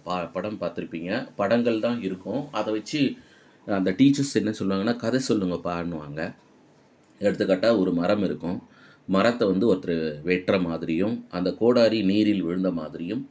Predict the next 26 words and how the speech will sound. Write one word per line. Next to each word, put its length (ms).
அதிலிருந்து 500
ஒரு 160
தேவதை 580
கோடாரியை, 520
அஹ், 480
மேல 320
தூக்கி 300
பிடிச்சிட்டு 340
இருக்கிற 280
மாதிரியும் 480
படம் 300
இருக்கும். 320
இந்த 200
படத்தை 320
பார்த்து 260
நீங்க 240
என்ன 240
உணர்றீங்க 520
அப்படின்னு. 440
அதே 180
மாதிரி 240
ஒரு 200
குளம் 320
இருக்கும். 480
அந்த 200
குளக்கரையில, 720